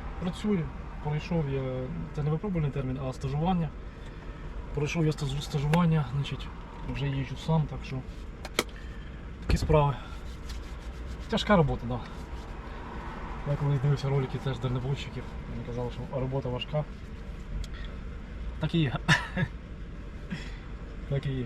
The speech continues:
Добре, їду, я, бо голова не варить. Їду я в душик відпочивати і після вихідних виїжджаю знову.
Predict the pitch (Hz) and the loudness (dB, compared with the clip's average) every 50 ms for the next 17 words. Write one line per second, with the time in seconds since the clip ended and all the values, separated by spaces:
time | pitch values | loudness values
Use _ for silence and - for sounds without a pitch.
0 | 113 117 127 135 117 117 127 143 147 131 123 123 117 123 127 135 139 147 143 135 | -2 -2 -2 -2 -2 0 0 0 0 2 0 0 0 0 0 0 2 2 2 2
1 | 131 135 147 139 123 - - - - - - - - - - - - - - - | 2 2 0 0 0 -2 -6 -8 -6 -6 -8 -6 -6 -8 -8 -8 -8 -8 -6 -6
2 | - - - - - - - - - - - - - - - - - - - - | -6 -6 -6 -8 -8 -8 -8 -8 -8 -8 -8 -6 -6 -6 -6 -6 -8 -8 -8 -6
3 | - - - - 123 127 117 127 123 120 120 120 139 156 151 - 127 - - - | -8 -8 -6 -4 -2 -2 0 0 0 0 0 2 2 2 2 2 -2 -4 -4 -6
4 | - - - - - - - - - 127 135 139 139 - 120 117 117 - 120 117 | -6 -6 -4 -4 -2 -2 -2 -2 0 2 4 4 4 4 0 -2 -2 -2 -2 -2
5 | 113 113 113 113 113 113 110 107 - - - - - - - - - - - - | 0 0 0 0 -2 -2 -2 -4 -4 -6 -6 -4 -4 -4 -4 -4 -4 -4 -4 -4
6 | - - - - - - - - - - - - - - - - - - - - | -4 -4 -2 -2 -2 -2 -2 -2 -2 -2 -2 -4 -4 -2 -2 -2 -2 -2 -2 -2
7 | - - - 143 - 147 139 139 - - 139 131 147 143 - - 131 127 127 117 | -2 2 2 2 4 6 6 4 6 4 4 6 6 6 6 4 2 2 2 4
8 | 123 123 123 120 110 110 113 113 | 2 2 2 2 2 2 0 0